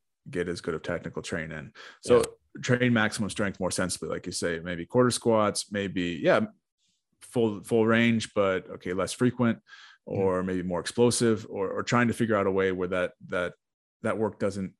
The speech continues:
Speaker 1: work to the detriment of the technical development, uh, 'cause you can combine them both. And unless you're, like, an Olympic lifter or a power lifter,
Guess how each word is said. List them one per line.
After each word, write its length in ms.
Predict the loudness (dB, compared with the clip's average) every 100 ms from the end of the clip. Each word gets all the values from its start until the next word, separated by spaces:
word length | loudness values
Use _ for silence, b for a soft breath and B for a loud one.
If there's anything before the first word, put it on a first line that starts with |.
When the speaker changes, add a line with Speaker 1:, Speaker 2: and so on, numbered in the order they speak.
| _ _
Speaker 1:
work 260 | -6 -4 -4
to 100 | -8
the 100 | -2
detriment 400 | 0 0 -2 -2
of 60 |
the 60 | -4
technical 400 | -4 -6 -4 -4
development, 520 | -2 0 0 0 -6 _ B B B B
uh, 240 | -10 -10 -8
'cause 160 | -4 0
you 60 |
can 120 | 0 0
combine 260 | 2 2
them 100 | 0
both. 220 | 0 -2 -2
And 100 | 0
unless 300 | 2 2 4
you're, 120 | 4
like, 180 | 4 0
an 80 |
Olympic 320 | -2 -2 -2 2
lifter 460 | 0 2 2 2
or 60 | 0
a 40 |
power 280 | -2 -2 0
lifter, 520 | 2 0 0 -2 -2